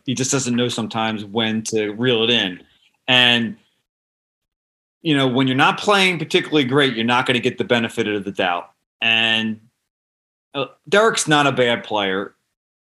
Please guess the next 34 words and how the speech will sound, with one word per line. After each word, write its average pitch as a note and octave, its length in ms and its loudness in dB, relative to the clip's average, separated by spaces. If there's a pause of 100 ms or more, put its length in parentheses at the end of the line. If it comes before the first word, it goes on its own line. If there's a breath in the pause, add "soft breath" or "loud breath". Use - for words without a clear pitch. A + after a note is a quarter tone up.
(160)
Is D3 140 0
he, C3+ 200 2
has C3+ 100 0
he C3+ 120 -4
been, C3+ 240 0 (120)
has D3 100 -6
he D#3 60 0
been D#3 180 4
worth D#3+ 320 2
the D3 100 -2
first D3+ 360 0
round C3+ 300 0
pick? C#3+ 420 0 (760)
Probably C3 440 0
not. G2+ 460 -2
He B2+ 100 -4
had, A#2+ 220 0
the A#2+ 120 -2
numbers C3+ 320 0
haven't B2 240 0
been A#2 180 0
there, A#2 120 -2
and A2+ 120 -4
as A#2 200 -2
you A#2+ 80 -2
mentioned, G#2+ 320 -4
the A2 120 0
injuries A2+ 300 -2
have G#2+ 120 -4
been A2 120 -4
an G#2 120 -12
issue G#2+ 300 -4
as G2+ 140 -8
well. G#2 420 -2